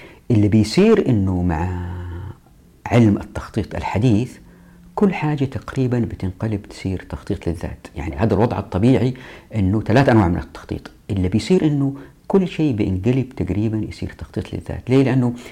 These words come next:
الدولة كلها تعتبر نفسها ذات واحدة ولها سياسة واضحة في التخطيط.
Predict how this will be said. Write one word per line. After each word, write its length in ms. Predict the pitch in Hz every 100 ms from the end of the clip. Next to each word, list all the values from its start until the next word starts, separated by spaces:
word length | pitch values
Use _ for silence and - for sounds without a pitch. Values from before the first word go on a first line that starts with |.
| - - _
الدولة 420 | 98 101 180 226 208
كلها 500 | 208 156 123 139 151 - _ _ _ _
تعتبر 420 | 113 95 123 117
نفسها 300 | 107 - 92
ذات 240 | 90 90 85
واحدة 240 | - - - - _ _ _ - _ _
ولها 320 | - 104 117 101
سياسة 420 | - 107 101 92
واضحة 320 | 101 87 -
في 60 | -
التخطيط. 500 | - - - -